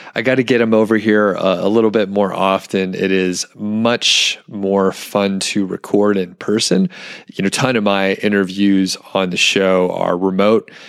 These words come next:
and that is, you know, because people are not in a geography anywhere close to me where it's even possible. But because Matt and I live so close, it is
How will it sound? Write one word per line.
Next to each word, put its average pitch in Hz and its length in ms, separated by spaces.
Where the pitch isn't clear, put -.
and 92 140
that 95 220
is, 92 680
you 98 60
know, 95 120
because 90 420
people 90 320
are 87 340
not 90 380
in 92 220
a 87 280
geography 95 800
anywhere 90 320
close - 420
to - 100
me 90 120
where 90 160
it's - 160
even 90 180
possible. 92 640
But 92 420
because 92 340
Matt 92 480
and 90 160
I 90 260
live 95 260
so 87 180
close, - 760
it 95 180
is - 600